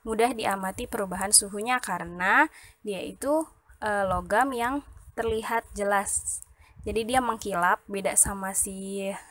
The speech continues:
alkohol ini. Kalau alkohol itu nggak mengkilap, jadi menurut pengamat akan lebih mudah menggunakan termometer raksa untuk membaca angkanya daripada alkohol gitu.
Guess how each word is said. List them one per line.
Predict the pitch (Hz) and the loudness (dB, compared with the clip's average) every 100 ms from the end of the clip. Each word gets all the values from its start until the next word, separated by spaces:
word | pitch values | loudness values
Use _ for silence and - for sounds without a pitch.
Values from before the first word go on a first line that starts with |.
| - | -6
alkohol | 202 196 202 180 | -4 -2 -2 -4
ini. | 180 190 240 | -6 -10 -4
Kalau | 214 190 | 4 4
alkohol | 185 196 196 202 | 4 0 -2 -4
itu | - 269 233 | -12 -10 -6
nggak | 196 | -4
mengkilap, | - 196 185 185 220 | -4 -8 -4 0 0
jadi | 220 196 220 - - - - - _ _ _ - - - | 0 -8 -8 -10 -16 -20 -20 -20 _ _ _ -20 -20 -6
menurut | 226 214 214 214 214 208 214 _ _ - _ - - | 2 4 4 0 -2 -2 -2 _ _ -20 _ -16 -16
pengamat | - 226 196 185 190 220 | -6 0 2 2 0 -2
akan | - - 247 254 | -8 -2 0 0
lebih | 214 202 | -4 -6
mudah | 190 208 240 | -2 0 0
menggunakan | 220 196 175 170 233 262 | 0 -2 -4 2 2 2
termometer | 220 196 180 170 196 175 | -4 -6 -10 -4 -2 -2
raksa | - 240 240 | 2 4 4
untuk | 226 - | 4 -6
membaca | 190 185 175 165 233 - | -6 -4 -4 0 2 2
angkanya | 214 196 185 190 214 233 | 0 -8 -10 -8 -6 -2
daripada | 185 185 - 170 170 214 269 - _ - | -4 -6 -12 -8 0 2 2 -2 _ -8
alkohol | 190 196 180 202 202 190 180 | -6 -4 -2 0 2 0 -4
gitu. | 175 - 170 170 165 165 | -12 -14 -10 -8 -6 -8